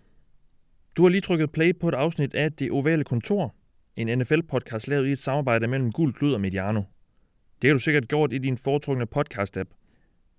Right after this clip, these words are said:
Hvis det er første gang, vil jeg sige velkommen til, og tak for interessen. Du kan trykke abonner, så går du ikke glip af et eneste afsnit fremover. Er det ikke første gang, skal du have mange tak for at vende tilbage.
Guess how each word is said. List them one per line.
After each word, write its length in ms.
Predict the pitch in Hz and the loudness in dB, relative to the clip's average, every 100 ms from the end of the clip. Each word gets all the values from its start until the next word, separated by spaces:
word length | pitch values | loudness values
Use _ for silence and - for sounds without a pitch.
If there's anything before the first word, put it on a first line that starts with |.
| _ _ | _ _
Hvis 160 | 113 113 | -4 0
det 80 | |
er 40 | 165 | 2
første 280 | 170 170 143 | 2 2 2
gang, 240 | 156 135 | 2 0
vil 80 | 127 | -2
jeg 100 | 123 | -2
sige 200 | 120 123 | 0 0
velkommen 280 | 139 147 117 | 2 0 0
til, 260 | 147 151 | 0 -2
og 100 | 123 | -2
tak 180 | 135 143 | 0 -2
for 100 | 127 | -2
interessen. 520 | 113 113 139 151 123 - _ _ _ - | -4 -2 -4 -4 -8 -10 _ _ _ -10
Du 80 | 135 | -4
kan 80 | 123 | -2
trykke 240 | 123 123 | 2 2
abonner, 400 | 110 120 170 165 117 - - | 2 2 2 0 -2 -12 -8
så 80 | |
går 80 | - | 0
du 60 | 123 | 0
ikke 100 | - | 2
glip 200 | 139 - | -2 2
af 100 | 113 | 0
et 80 | - | 0
eneste 340 | 135 143 - | -2 -2 -2
afsnit 280 | 95 104 98 | -4 -4 -4
fremover. 340 | 107 101 95 95 _ _ _ _ _ _ _ - | -4 -2 -4 -8 _ _ _ _ _ _ _ -2
Er 60 | |
det 80 | 113 | 4
ikke 180 | 175 180 | 6 6
første 260 | 147 143 151 | 2 0 -2
gang, 180 | - - | -4 -10
skal 200 | - 127 | -4 0
du 60 | 120 | 0
have 60 | |
mange 180 | 123 139 | 0 0
tak 180 | 139 131 | -2 0
for 80 | 131 | 0
at 60 | |
vende 140 | 110 101 | 0 -2
tilbage. 340 | 110 147 170 | 0 0 0